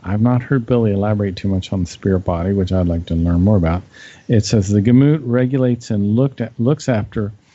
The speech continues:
the spirit consciousness-based feelings and the spirit consciousness-based thoughts in a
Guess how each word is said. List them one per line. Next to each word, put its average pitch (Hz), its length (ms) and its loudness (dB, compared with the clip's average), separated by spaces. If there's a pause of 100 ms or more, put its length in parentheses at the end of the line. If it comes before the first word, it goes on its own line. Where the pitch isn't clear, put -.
(440)
the 123 100 0
spirit 156 440 0
consciousness-based 135 1160 -4
feelings 113 540 0
and 101 100 -2
the 98 60 -4
spirit 131 580 0
consciousness-based 110 1300 -4 (420)
thoughts - 880 -8 (800)
in 113 160 2
a 107 100 -2